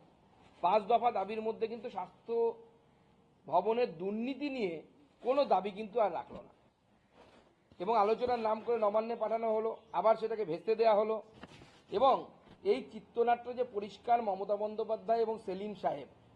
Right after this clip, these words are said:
হাতে হাত ধরে সাথে সাথে, মানে, একসাথে প্ল্যান করে যে করেছেন, এবং সেই অনুসারে সিপিএম এর স্ক্রিপ্টে মমতা বন্দ্যোপাধ্যায় আজকে গিয়ে কথা বলে এসেছেন।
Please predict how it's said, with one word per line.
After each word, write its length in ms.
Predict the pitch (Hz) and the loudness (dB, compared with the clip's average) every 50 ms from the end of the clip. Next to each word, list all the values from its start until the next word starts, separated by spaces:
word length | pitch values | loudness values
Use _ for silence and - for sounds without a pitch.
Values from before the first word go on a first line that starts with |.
| - _ - - - - _ _ _ - - | -20 _ -20 -20 -20 -20 _ _ _ -20 -14
হাতে 320 | - - 165 185 - 247 233 | -4 -2 -2 0 4 2 2
হাত 220 | 175 175 196 233 | 4 4 4 4
ধরে 340 | 220 208 190 202 185 143 123 - - - _ _ _ _ _ _ _ - - | 2 0 -2 -2 -2 -2 -6 -14 -18 -20 _ _ _ _ _ _ _ -16 -6
সাথে 260 | - 160 180 - 254 233 | -2 -2 0 0 0 -2
সাথে, 300 | - - 226 - 254 240 - - - - _ _ - - _ - | -2 -2 -4 -4 -4 -8 -8 -10 -20 -20 _ _ -20 -20 _ -16
মানে, 400 | - 175 180 180 185 180 180 180 | -10 -8 -4 -2 -2 -2 -2 -2
একসাথে 560 | 170 - - - - 226 - 233 214 143 - - - _ _ _ _ - _ - | -6 -8 -6 -8 -8 -4 -2 -2 -4 -4 -6 -14 -20 _ _ _ _ -20 _ -4
প্ল্যান 300 | 156 175 196 233 254 233 | 0 2 2 2 2 0
করে 240 | - 269 269 277 | 0 2 2 2
যে 80 | 277 254 | 2 0
করেছেন, 460 | - - 208 185 170 - 139 139 160 | -2 -2 -4 -4 -4 -6 -10 -10 -8
এবং 120 | 180 190 185 | -8 -8 -8
সেই 220 | - 196 196 214 | -6 -6 -4 -4
অনুসারে 560 | 214 214 220 202 214 233 233 247 262 285 285 - - - _ _ _ - | -4 -6 -6 -6 -4 0 2 2 2 2 0 -4 -10 -20 _ _ _ -12
সিপিএম 440 | 208 214 185 240 277 285 285 285 285 | -12 -10 -8 -6 -2 -2 0 2 2
এর 140 | 294 269 - | 0 0 -2
স্ক্রিপ্টে 520 | - - - - 277 294 - - 247 240 | -6 -14 -12 -10 -10 -10 -10 -6 -6 -2
মমতা 300 | 226 220 214 214 208 220 | -2 -2 -2 -2 -2 -2
বন্দ্যোপাধ্যায় 500 | 214 214 208 220 208 220 190 214 220 208 | -4 -2 -4 -4 -6 -6 -4 -2 -2 -2
আজকে 240 | 175 165 - - 190 | -2 -4 -8 -12 -12
গিয়ে 160 | 185 202 226 180 | -10 -10 -10 -10
কথা 200 | 175 151 135 147 | -10 -10 -10 -12
বলে 180 | 135 131 123 | -14 -14 -18
এসেছেন। 340 | - - - 117 _ _ - | -18 -20 -20 -20 _ _ -20